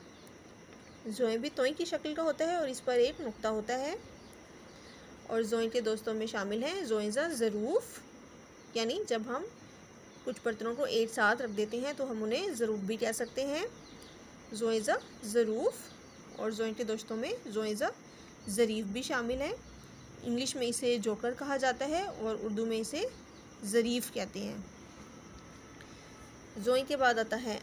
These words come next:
आइन। आइन के दोस्त हैं आइन अ उकाब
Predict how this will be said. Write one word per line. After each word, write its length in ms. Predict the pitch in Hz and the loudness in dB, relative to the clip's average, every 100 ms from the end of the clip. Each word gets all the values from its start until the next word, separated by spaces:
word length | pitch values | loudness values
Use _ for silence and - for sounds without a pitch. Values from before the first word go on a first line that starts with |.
| - | -2
आइन। 280 | 226 269 508 - - - - - - - - | 2 2 2 -4 -16 -16 -16 -16 -18 -12 -2
आइन 220 | 226 233 | 0 2
के 120 | 240 | 4
दोस्त 340 | 220 220 226 285 | 4 4 0 0
हैं 200 | 285 453 - - - | 0 0 -6 -8 -2
आइन 160 | 214 - | -2 -2
अ 160 | 262 - | -4 -6
उकाब 460 | 233 220 208 254 | -4 2 4 4